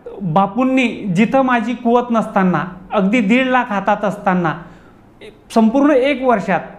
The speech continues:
आणि बापूंना तेव्हा सांगितलं की "बापूराया, तुझे आगमन आता आपल्या, आमच्या नव्या घरात होऊ दे." एका वर्षभरात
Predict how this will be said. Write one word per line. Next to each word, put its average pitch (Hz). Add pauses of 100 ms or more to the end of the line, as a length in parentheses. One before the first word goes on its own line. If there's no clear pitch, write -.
(640)
आणि 214
बापूंना 214
तेव्हा 254
सांगितलं 214
की 202
"बापूराया, 214 (640)
तुझे 226
आगमन 233
आता 226
आपल्या, 220
आमच्या 220
नव्या 220
घरात 226
होऊ 180
दे." 143 (1400)
एका 226
वर्षभरात 254